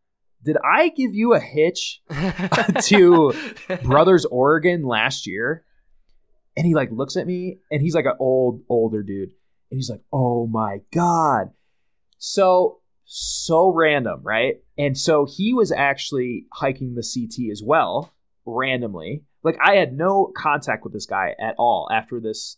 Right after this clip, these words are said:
Speaker 1: this random escapade in the desert, right?
Speaker 2: Yeah.
Speaker 1: So the, he's the first person I see at this hostel
Speaker 2: <laughs>
Speaker 1: in Colorado in Breckenridge, right? And so what was really interesting too was that night, uh, 'cause I had been sleeping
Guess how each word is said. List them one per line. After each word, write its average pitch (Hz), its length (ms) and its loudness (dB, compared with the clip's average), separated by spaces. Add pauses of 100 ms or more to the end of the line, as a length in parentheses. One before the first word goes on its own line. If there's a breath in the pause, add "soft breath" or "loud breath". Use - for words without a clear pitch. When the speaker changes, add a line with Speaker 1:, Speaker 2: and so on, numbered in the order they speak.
Speaker 1:
this 117 240 -12
random 117 600 -6 (220)
escapade 117 460 -8
in 110 80 -10
the 98 60 -10
desert, 98 340 -10
right? 101 160 -4
Speaker 2:
Yeah. 104 360 -2 (180)
Speaker 1:
So - 160 -6
the, 139 160 -4 (120)
he's 175 180 -2
the 170 80 2 (120)
first 269 300 2
person 220 320 0
I 160 100 2
see 160 300 -2
at 135 80 0
this 127 140 -4
hostel 123 640 -4 (200)
Speaker 2:
<laughs> - 200 -4
Speaker 1:
in 151 140 2
Colorado 143 560 4
in 117 80 -6
Breckenridge, 113 480 -2
right? 120 180 0 (440 soft breath)
And 160 160 0
so 170 380 4 (140 soft breath)
what 156 160 4
was 147 140 0
really 196 240 6
interesting 131 440 -6
too 143 260 -2
was 113 600 0
that 135 260 0
night, 123 400 -6
uh, 139 100 -4
'cause 131 140 -6
I 147 120 2
had 151 100 0
been 113 240 -8
sleeping 110 460 -10